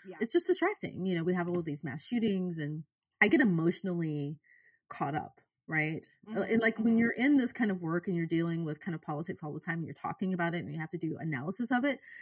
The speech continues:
Speaker 2: I think you s-, it's harder to pull yourself away from thinking about those things. I mean, we should be
Speaker 1: Yeah.
Speaker 2: thinking about them 'cause we wanna change them. So, I don't know. So how do you <laughs> stay focused, Kat Calvin,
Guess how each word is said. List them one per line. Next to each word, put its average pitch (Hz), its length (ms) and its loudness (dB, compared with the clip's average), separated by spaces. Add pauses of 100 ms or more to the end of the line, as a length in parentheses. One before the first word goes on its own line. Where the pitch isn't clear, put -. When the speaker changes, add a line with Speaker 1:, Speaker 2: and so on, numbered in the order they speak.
(140)
Speaker 2:
I 214 60 6
think 233 180 -2
you 233 60 2
s-, - 220 4 (140)
it's 220 200 -2 (140)
harder 226 440 2
to 220 100 -4
pull 220 200 -2
yourself 190 320 0
away 147 500 -4 (260)
from 208 160 -4
thinking 180 420 0
about - 260 -6
those 107 220 -4
things. - 320 -12
I 180 60 0
mean, 233 140 6
we 247 80 6
should 370 200 6
be 226 60 4
Speaker 1:
Yeah. - 60 0
Speaker 2:
thinking 165 240 -2
about 160 180 -4
them 190 140 -2
'cause 208 160 2
we 202 60 2
wanna 185 180 2
change 202 340 0
them. - 180 -12
So, - 280 -2 (260)
I 196 60 2
don't 196 80 4
know. 143 80 -2
So 262 100 2
how 302 200 4
do 381 100 8
you 208 380 0
<laughs> - 0 -
stay - 360 4
focused, 202 540 0
Kat - 180 0
Calvin, 175 400 -2